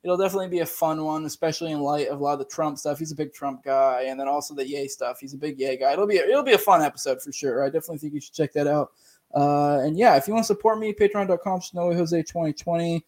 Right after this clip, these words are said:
Like, share, subscribe, comment, all that good stuff. With that, we are out. Please share these around, especially where this is such a long series.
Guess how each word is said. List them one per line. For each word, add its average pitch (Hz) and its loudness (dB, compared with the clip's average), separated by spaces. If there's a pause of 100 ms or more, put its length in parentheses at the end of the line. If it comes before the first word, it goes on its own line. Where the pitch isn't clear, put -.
(300)
Like, 175 4
share, 180 0
subscribe, 160 2
comment, 160 -4
all 156 0
that 147 -4
good 156 -8
stuff. 147 -2
With 151 -16
that, 160 4
we 160 -2
are 143 -2
out. 180 8
Please 185 -10 (880)
share 240 6
these 233 2
around, 220 6
especially 226 -2
where 220 0
this 202 -2
is 190 -4
such 208 0
a 196 4
long 175 4
series. 185 2